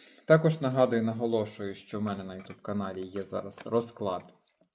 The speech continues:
по місяцях для України. Розклад на січень місяць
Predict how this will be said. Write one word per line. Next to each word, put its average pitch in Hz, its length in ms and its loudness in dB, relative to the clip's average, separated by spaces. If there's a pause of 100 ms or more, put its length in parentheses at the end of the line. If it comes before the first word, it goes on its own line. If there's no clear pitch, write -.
(280)
по 113 240 4
місяцях 101 720 -2
для 120 120 0
України. 143 640 0 (840)
Розклад 139 800 6 (420)
на 123 180 6
січень 127 500 0
місяць 117 560 -2